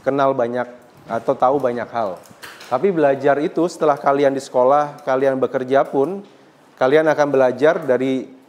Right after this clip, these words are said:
pekerjaan kalian, dari rekan kerja, dari atasan, dari bawahan, segala macam, itu juga akan ngebuka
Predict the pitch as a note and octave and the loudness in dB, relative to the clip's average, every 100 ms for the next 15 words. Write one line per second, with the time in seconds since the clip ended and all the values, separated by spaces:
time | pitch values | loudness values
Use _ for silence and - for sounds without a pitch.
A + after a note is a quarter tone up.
0 | _ B2+ C3 B2 B2 A#2 A2+ A#2+ F#3 F#3 | _ -6 -4 -2 0 0 -2 -2 2 2
1 | D#3+ D#3 B2+ B2 A#2+ A#2 A#2+ F3+ F3 D#3+ | 2 2 0 0 -2 -4 -4 -4 0 0
2 | D3+ B2+ A2+ G#2+ E3 F3+ E3 D#3 C3 A#2+ | 2 0 0 0 0 0 -2 -2 -2 -2
3 | A#2 A#2+ D3+ D#3 D3 C3+ A2+ G#2+ C3+ F3+ | 2 2 2 0 0 -2 -2 -6 -6 -4
4 | C#3 F#3+ G3 D3 C3+ B2 C3 C#3+ C3+ A#2+ | -2 0 0 0 2 2 2 -2 -4 -2